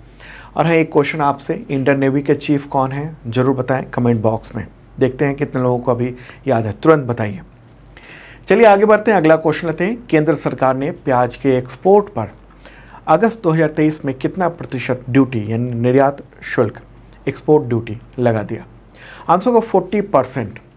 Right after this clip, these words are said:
ठीक है, क्या है? फ़ोर्टी परसेंट। न्यूज़ भी देख रहे हैं। तो टमाटर के बाद अब प्याज के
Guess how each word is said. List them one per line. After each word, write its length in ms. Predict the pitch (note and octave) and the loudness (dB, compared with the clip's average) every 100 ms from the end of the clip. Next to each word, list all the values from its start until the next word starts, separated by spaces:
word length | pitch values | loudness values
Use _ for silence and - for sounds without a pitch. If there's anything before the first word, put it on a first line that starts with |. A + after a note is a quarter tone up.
| - - - | -20 -20 -10
ठीक 160 | - F#3 | -6 -4
है, 60 | |
क्या 200 | F#3 E3 | -2 0
है? 100 | F#3+ | 0
फ़ोर्टी 380 | A#3 F#3+ F3 A3 | 2 0 0 -2
परसेंट। 400 | G#3 C3 - A#2 - - | -2 -4 -4 -10 -12 -8
न्यूज़ 220 | C#3 C#3 B2+ | 0 0 -2
भी 60 | |
देख 220 | C#3+ C#3+ D#3+ | -2 -2 0
रहे 100 | E3 | -4
हैं। 100 | E3+ - - - - - | -6 -18 -20 -20 -20 -6
तो 60 | - | -2
टमाटर 400 | D#3 F#3 G#3 B3 | 2 4 4 0
के 120 | A3+ | 0
बाद 280 | D3 D3 D#3 | 0 2 0
अब 140 | D3+ - | -4 -2
प्याज 320 | C#3+ C#3 C#3 | 0 2 0
के 220 | - C3+ | -6 -4